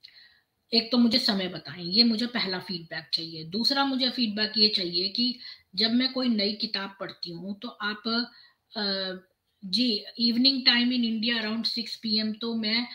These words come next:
उस समय already स-, वेद पढ़ने start कर देती हूँ। साढ़े चार बजे शाम से तो मैं वेद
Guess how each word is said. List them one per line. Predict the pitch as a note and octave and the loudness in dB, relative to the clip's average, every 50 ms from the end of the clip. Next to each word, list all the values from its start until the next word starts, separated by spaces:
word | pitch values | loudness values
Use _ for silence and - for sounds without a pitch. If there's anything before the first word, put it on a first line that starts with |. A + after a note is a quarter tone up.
| - - - - _ - | -14 -18 -20 -20 _ -12
उस | A#3+ A#3 - - - | -10 -10 -8 -4 -2
समय | B3+ A#3+ B3 B3+ B3+ C4 C4 B3 - - | 0 2 2 2 2 2 0 -2 -4 -6
already | A3 A3 G#3 G3+ G#3+ A#3 A#3 C4 C#4 C#4 C#4 B3+ | -4 -2 -2 -2 -2 0 0 2 4 4 4 2
स-, | C4+ - - A3+ G3 G3 G3+ G3 F#3 | 0 -4 -6 -6 -6 -4 -6 -4 -2
वेद | G3 G3 G#3 G#3 G#3 G#3+ - - | -2 -2 -2 -2 -4 -6 -8 -8
पढ़ने | G3 G3 G3 G3 G3 | -6 -4 -2 -2 -2
start | G3 - - - F#3 E3+ F3 - | -2 -4 -6 -10 -8 -8 -8 -10
कर | - - E3+ D#3 | -12 -14 -14 -12
देती | D3+ D3 C#3+ C#3+ - D#3+ | -10 -10 -10 -12 -12 -12
हूँ। | E3+ E3 | -8 -6
साढ़े | - A3+ A3+ A3 A#3+ B3+ | -4 -4 -2 -2 -2 -2
चार | B3 - A3+ G#3+ G#3 G#3+ | 0 0 0 0 -2 -4
बजे | G#3+ G#3+ G3 G3+ G#3 | -4 -4 -4 -4 -4
शाम | G3+ - - G3 F#3+ F#3+ G3 | -4 -4 -4 -6 -6 -6 -6
से | - - F#3+ | -6 -8 -8
तो | F#3 - G#3 | -8 -6 -4
मैं | G#3+ G#3 G#3 G3+ | -4 -4 -4 -4
वेद | F#3+ F#3 F#3 G3 G3+ G#3 | -6 -4 -4 -4 -4 -6